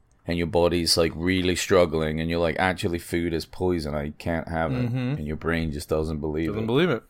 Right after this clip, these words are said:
Speaker 1: That is, that's, yeah, that's weird. That's real weird. Especially, again, to see, I mean, he said that he was, like,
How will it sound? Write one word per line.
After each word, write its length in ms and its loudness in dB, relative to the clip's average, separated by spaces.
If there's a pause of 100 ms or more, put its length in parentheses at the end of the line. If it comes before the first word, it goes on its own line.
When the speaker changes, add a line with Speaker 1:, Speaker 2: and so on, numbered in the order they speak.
(520)
Speaker 1:
That 180 6
is, 400 4 (200)
that's, 240 0 (240)
yeah, 260 2
that's 300 -2
weird. 340 -2 (500)
That's 220 -6
real 240 0
weird. 280 -6 (680)
Especially, 540 6
again, 460 8 (680)
to 120 2
see, 440 8
I 80 6
mean, 140 6
he 160 2
said 300 8
that 220 4
he 160 2
was, 220 2
like, 340 4